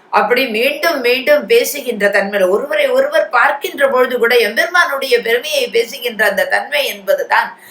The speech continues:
இது பித்து போல தோன்றும். ஆனா உண்மையிலேயே அதுதான் அருள், அருளாளர்களினுடைய தன்மை அது. ஞானசம்பந்தரும் அப்புறம் ஒருவரை ஒருவர் பார்க்கின்ற பொழுது எப்படி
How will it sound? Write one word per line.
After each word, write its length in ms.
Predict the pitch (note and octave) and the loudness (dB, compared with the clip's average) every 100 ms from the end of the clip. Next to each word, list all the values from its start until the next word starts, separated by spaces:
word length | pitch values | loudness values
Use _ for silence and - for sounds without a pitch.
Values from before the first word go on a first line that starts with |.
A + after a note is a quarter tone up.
| - | -10
இது 580 | G#3 A#3+ C4 A#3+ F#3 E3 D#3 | -6 -2 4 4 4 2 0
பித்து 500 | A3 G3 - C#4 C4 | -6 -8 -2 0 2
போல 380 | G#3+ A#3 C4+ C4 | 4 6 6 4
தோன்றும். 560 | - G#3+ A#3+ A#3 A3 G3 | 2 2 0 2 0 2
ஆனா 340 | E3 F#3 F3 | 0 0 -2
உண்மையிலேயே 680 | E3 A3+ C4 G#3+ E3+ E3+ G3+ | -4 -6 -6 -6 -6 -4 -4
அதுதான் 520 | G#3+ - - G3 A3+ | -4 -6 -4 -4 -4
அருள், 540 | E3+ - F3 G#3+ - - _ _ _ _ | -8 -6 -4 -4 -4 -12 _ _ _ _
அருளாளர்களினுடைய 1160 | E3+ G3 C4+ C#4 C4 G#3 G3 F3+ E3+ D#3+ D#3+ D#3+ | 0 2 4 6 6 4 2 0 -2 -6 -6 -4
தன்மை 480 | G3+ A#3 D#4 D4 G3+ | -4 -4 -4 -2 -2
அது. 400 | - F3 G3+ - - _ _ - | 0 0 0 -2 -14 _ _ -2
ஞானசம்பந்தரும் 640 | F#3+ B3 C#4 A#3 A#3 A#3 C#4 | 0 0 -2 -2 0 2 2
அப்புறம் 500 | B3+ G3 B3 C4+ C4 | 2 2 0 2 4
ஒருவரை 400 | G#3 G#3+ A3+ A3 | 4 4 4 4
ஒருவர் 360 | A#3 C#4 C#4+ | 2 2 4
பார்க்கின்ற 540 | B3+ A#3 A3+ C4+ A3+ B3 | 4 2 0 -4 -2 4
பொழுது 320 | C4+ C#4 C4 | 4 4 0
எப்படி 840 | G3 F#3+ - _ D4 - A3+ | -2 -2 -8 _ 0 2 -4